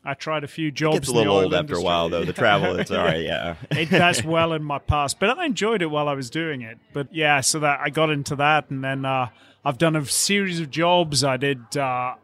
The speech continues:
Speaker 1: my job for a long time with an accident investigation company. I then worked in oil field economics and then got involved in work for one of the big international operators, Total, and they took me around the world doing facilities projects and things like that.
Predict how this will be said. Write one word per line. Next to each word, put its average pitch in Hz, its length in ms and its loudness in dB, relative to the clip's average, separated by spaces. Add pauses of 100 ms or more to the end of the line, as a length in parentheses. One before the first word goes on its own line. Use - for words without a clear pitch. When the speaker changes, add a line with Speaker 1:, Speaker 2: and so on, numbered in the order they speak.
(120)
Speaker 1:
my 131 180 -4
job 143 320 2
for - 120 -4
a 139 60 -2
long 135 200 0
time 131 240 0
with 123 100 -6
an 123 80 -6
accident 127 420 -8
investigation 139 840 -2
company. 156 680 2 (400)
I 123 120 -8
then 139 200 -6
worked 139 280 -6
in 143 80 -4
oil 147 160 2
field 147 260 -2
economics 147 680 0
and 135 120 -6
then 135 180 -4
got 143 160 -2
involved 143 560 4 (200)
in 143 140 0
work 151 280 0
for 151 120 0
one 151 200 2
of 143 80 0
the 143 40 2
big 143 220 2
international 147 560 2
operators, 143 500 0
Total, 139 600 0
and 131 120 0
they 135 120 0
took 135 240 -2
me 131 100 -4
around 131 240 2
the 131 80 0
world 127 380 0
doing 120 400 -6
facilities 127 640 -6
projects 127 560 -4
and 127 100 -6
things 127 280 -6
like 120 160 -4
that. 113 360 -4